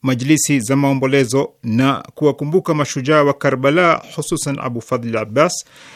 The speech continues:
zimefanyika katika maeneo mbalimbali. Katika siku ya tisa ya mwezi Muharram, mahatibu na wazungumzaji humkumbuka zaidi Abu Fadhl Abbas, ambaye alionyesha ushujaa wa hali ya juu katika mapambano ya Karbala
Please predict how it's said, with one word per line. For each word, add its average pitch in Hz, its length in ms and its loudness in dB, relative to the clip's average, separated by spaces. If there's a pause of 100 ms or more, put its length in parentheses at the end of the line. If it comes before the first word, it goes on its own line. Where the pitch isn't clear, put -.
(120)
zimefanyika 139 500 0
katika 160 260 0
maeneo 147 300 0
mbalimbali. 104 640 0
Katika - 280 -4
siku 175 300 -2
ya 110 100 4
tisa 123 380 -6
ya 98 120 -2
mwezi 101 460 -6
Muharram, 151 520 -2 (380)
mahatibu 160 800 -2
na 131 160 0
wazungumzaji 135 760 0
humkumbuka 135 580 -6
zaidi 139 280 0
Abu 127 140 -4
Fadhl 127 320 -4
Abbas, 123 480 0 (320)
ambaye 104 380 0
alionyesha 131 480 2
ushujaa 131 580 0
wa 123 200 0
hali 127 380 -2
ya 120 100 0
juu 127 180 -2
katika 123 240 -6
mapambano 120 680 -2
ya 113 80 -4
Karbala 117 600 -2